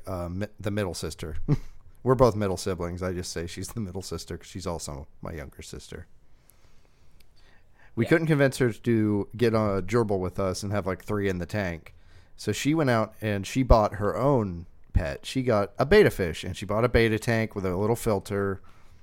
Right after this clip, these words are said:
Speaker 1: Like, this was actually a nice tank. It wasn't too bad.
Speaker 2: Mm-hmm.
Speaker 1: It was my parents, though, so it wasn't top of the line <laughs> or anything.
Speaker 2: Fair.
Speaker 1: And my sister,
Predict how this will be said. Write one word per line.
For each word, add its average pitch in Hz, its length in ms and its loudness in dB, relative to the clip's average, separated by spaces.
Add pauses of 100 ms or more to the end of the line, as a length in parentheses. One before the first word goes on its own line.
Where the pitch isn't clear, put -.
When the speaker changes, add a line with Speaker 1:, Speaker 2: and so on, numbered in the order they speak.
(160)
Speaker 1:
Like, 101 140 -6
this 120 160 0
was 127 100 2
actually 123 300 2
a 127 40 4
nice 120 280 2
tank. 98 380 -4
It 110 80 -6
wasn't 113 300 -4
too 131 120 0
bad. 98 400 0 (840)
Speaker 2:
Mm-hmm. 165 140 -12 (160)
Speaker 1:
It 117 80 2
was 107 120 2
my 123 140 6
parents, 110 440 4
though, 92 160 -2
so 104 120 -2
it 95 60 -2
wasn't 101 240 -4
top 104 220 0
of 92 40 -6
the 90 80 -4
line 85 380 -4 (260)
<laughs> - 240 -8
or - 840 -2
anything. 85 480 -6 (640)
Speaker 2:
Fair. 110 280 -10
Speaker 1:
And 117 200 0
my 123 180 2
sister, 107 800 0